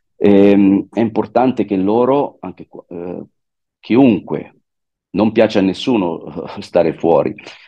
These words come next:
però anche quando sono fuori è giu-, è giusto essere arrabbiati, ma mai andare sopra le righe oppure no-, contestare, eh, quelle che sono delle scelte, perché l'allenatore purtroppo deve fare delle scelte, ma,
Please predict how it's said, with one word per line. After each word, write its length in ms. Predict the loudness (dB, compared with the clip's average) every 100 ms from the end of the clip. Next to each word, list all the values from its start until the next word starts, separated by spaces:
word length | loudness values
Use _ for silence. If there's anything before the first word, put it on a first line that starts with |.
| _
però 180 | 2 2
anche 220 | 2 0
quando 280 | -4 -2 -4
sono 240 | -4 -6
fuori 240 | -4 -4 -2
è 20 |
giu-, 180 | -4 -6
è 80 | -6
giusto 340 | -6 -4 -2
essere 600 | -2 -2 -6 -6 -6 -12 _ _
arrabbiati, 840 | -12 -6 -4 2 4 2 0 -10 -10 _ _ _
ma 140 | -4
mai 540 | 0 2 4 2 -2 -8 _ _
andare 340 | -8 -4 -2 -4
sopra 300 | -6 -8 -4
le 120 | -4
righe 300 | 0 0 0
oppure 360 | -4 -4 -2 -2
no-, 300 | 0 -4 -6
contestare, 960 | -4 -4 -4 -10 -2 2 2 2 -2 -10 _ _ _ _ _
eh, 880 | -12 -8 -6 -6 -6 -6 -8 -10 -12 _
quelle 240 | -4 -2 -2
che 80 |
sono 440 | -4 -2 0 -2 -6 -14 _
delle 280 | -4 -2
scelte, 500 | 0 2 4 2 -4
perché 240 | -8 -8 -8
l'allenatore 500 | -6 -2 0 -2 -6 _
purtroppo 420 | -20 -2 -2 0
deve 140 | -2 0
fare 220 | 0 2
delle 160 | 0 0
scelte, 380 | 2 2 0
ma, 160 | -6 -8